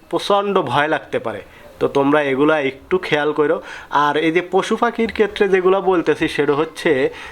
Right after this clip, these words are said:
যে বিগত কয়েক বছরে যেই পরিমাণ পাখি বাংলাদেশে আসতো, অতিথি পাখি, সেই পাখিগুলো এখন একেবারেই কমে গেছে। এর কারণ একটাই হইতে পারে, সেটা হচ্ছে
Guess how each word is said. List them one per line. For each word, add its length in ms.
যে 480
বিগত 640
কয়েক 340
বছরে 360
যেই 340
পরিমাণ 520
পাখি 520
বাংলাদেশে 520
আসতো, 680
অতিথি 380
পাখি, 460
সেই 240
পাখিগুলো 580
এখন 320
একেবারেই 600
কমে 300
গেছে। 280
এর 180
কারণ 460
একটাই 440
হইতে 280
পারে, 240
সেটা 280
হচ্ছে 560